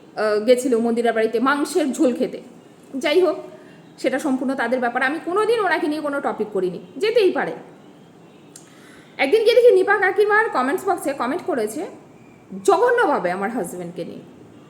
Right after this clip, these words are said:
আমি দেখে চলে এসেছি। ওই দিন কাকে নিয়ে কন্টেন্ট করছিলাম আমি, মন্দিরাকে নিয়ে না কাকে,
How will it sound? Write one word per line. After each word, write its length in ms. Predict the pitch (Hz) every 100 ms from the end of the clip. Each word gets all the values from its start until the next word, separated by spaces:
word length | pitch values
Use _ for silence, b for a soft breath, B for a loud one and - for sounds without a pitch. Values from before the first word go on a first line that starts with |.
| - - - - -
আমি 240 | - 294 349
দেখে 280 | 269 359 349
চলে 240 | 269 202
এসেছি। 320 | 185 - - - - - - - B B -
ওই 200 | - 370
দিন 140 | 427 554
কাকে 280 | 480 - 370
নিয়ে 220 | 392 480
কন্টেন্ট 360 | 427 392 427 415
করছিলাম 380 | 415 427 440 427
আমি, 180 | 415 508 523
মন্দিরাকে 520 | 285 294 381 480 453
নিয়ে 240 | 440 440 403
না 140 | 370
কাকে, 280 | 330 269